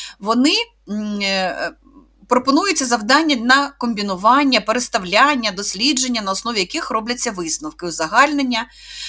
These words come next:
Е, діти, е, формулюють і власні формулювання результатів дослідження. Підручник ілюстрований, раціонально використано полотно сторінок,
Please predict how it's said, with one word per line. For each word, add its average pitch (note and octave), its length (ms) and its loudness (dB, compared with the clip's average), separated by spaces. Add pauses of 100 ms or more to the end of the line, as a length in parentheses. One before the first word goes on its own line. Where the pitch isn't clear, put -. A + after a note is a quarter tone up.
(160)
Е, F#3 360 -2
діти, B3+ 400 -4
е, G3 100 -2
формулюють A3+ 800 -2
і E3 40 -6
власні C4 440 2
формулювання C4 760 2
результатів A3 560 0
дослідження. F#3+ 840 -2 (460)
Підручник G3 500 -4
ілюстрований, A3 720 0
раціонально G#3 580 0
використано G3 640 -6
полотно F3+ 380 -6
сторінок, F3 680 -2